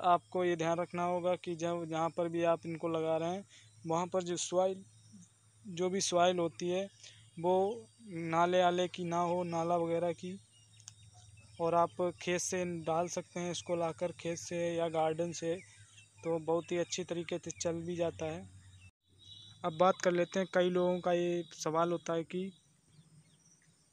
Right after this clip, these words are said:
जो लोग वास्तु पर ज़्यादा भरोसा करते हैं उनके लिए मैं बता दूं कि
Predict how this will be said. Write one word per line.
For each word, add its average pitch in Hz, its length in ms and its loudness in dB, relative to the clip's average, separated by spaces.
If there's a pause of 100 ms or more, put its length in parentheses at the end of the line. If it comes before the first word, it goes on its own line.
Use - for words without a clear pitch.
(480)
जो 175 220 2
लोग 180 320 2
वास्तु 180 380 4
पर 180 160 4 (1160)
ज़्यादा 175 340 4
भरोसा 170 400 0
करते - 320 -6
हैं 180 200 -6
उनके 170 260 -4
लिए 175 240 -2
मैं 165 180 -4
बता 160 280 -2
दूं 180 140 -4 (640)
कि 190 420 -2